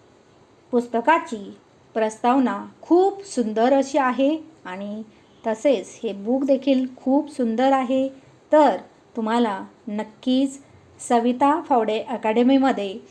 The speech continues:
जे काही धडे, कविता शिकवल्या जातील हे देखील आवडतील अशी मी आशा करते. व्हिडिओ पाहिल्याबद्दल तुम्हा सर्वांचं खूप खूप धन्यवाद.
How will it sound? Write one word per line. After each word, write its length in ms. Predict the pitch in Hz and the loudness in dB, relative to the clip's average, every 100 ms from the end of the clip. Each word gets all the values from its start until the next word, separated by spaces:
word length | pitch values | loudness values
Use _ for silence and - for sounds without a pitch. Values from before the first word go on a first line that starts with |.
| - _ _ | -20 _ _
जे 200 | 226 233 | 2 4
काही 400 | 240 240 254 247 | 4 0 2 0
धडे, 480 | 202 262 214 220 240 233 | 2 0 2 0 0 0
कविता 520 | 240 247 262 247 196 190 - - | 0 2 -2 -2 -4 -6 -16 -14
शिकवल्या 500 | - 240 233 254 294 | -10 -2 2 4 4
जातील 420 | 254 - 214 208 - _ _ _ | 2 0 -8 -10 -16 _ _ _
हे 140 | 254 285 | 2 4
देखील 320 | 294 285 277 | 2 2 2
आवडतील 720 | 214 220 214 240 220 196 277 | 2 0 -2 -4 -8 -8 -10
अशी 280 | 233 - 226 | -10 -8 -8
मी 300 | 220 214 220 - _ - _ - | -6 -8 -8 -12 _ -20 _ -6
आशा 300 | 214 254 302 | -4 0 2
करते. 480 | 302 208 - 214 262 - _ _ | 2 -2 -4 -10 -10 -12 _ _
व्हिडिओ 300 | 240 254 359 | 2 4 4
पाहिल्याबद्दल 640 | 349 254 202 202 220 208 208 | 4 2 2 0 -2 -4 -6
तुम्हा 260 | - 202 | -10 -12
सर्वांचं 600 | 196 214 226 277 269 214 254 - - | -8 -4 0 -2 -2 -8 -8 -14 -10
खूप 320 | 233 214 208 | -8 -8 -8
खूप 280 | 262 339 370 - _ 214 | -4 -4 -4 -18 _ -4
धन्यवाद. 500 | 226 208 190 175 | -2 -2 -6 -12